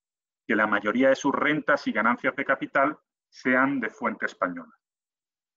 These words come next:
Además, hay una tercera circunstancia que no conlleva de manera automática la residencia fiscal española, sino que sienta una presunción, que admite prueba en contrario,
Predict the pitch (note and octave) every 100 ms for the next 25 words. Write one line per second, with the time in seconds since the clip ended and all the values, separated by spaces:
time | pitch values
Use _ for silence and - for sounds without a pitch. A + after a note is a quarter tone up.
0 | _ B2+ C#3 G3+ A#3 - - C#3 E3 E3
1 | - - E3 D#3 D#3 - B2 - F#3+ G3
2 | - D3+ D#3 _ A#2 B2 D3+ E3+ D#3 C#3+
3 | D3 F3 E3 C3+ A2+ A#2 C3+ C#3 - A#2+
4 | C#3+ D3 C3 G#2+ F#2+ F#2+ - A2 C3+ C#3+
5 | - C#3+ D3 - F3 F3+ F#3 F#3 C3 B2
6 | - A2 - D3+ D3+ - D3+ D3 D3+ D3
7 | - - A3+ - F#3 F#3 E3+ G3 _ _
8 | _ _ _ _ _ - F2+ F#2 A2+ B2
9 | G#2 G#2 G#2+ A#2 - C3+ E3+ E3+ D3 F3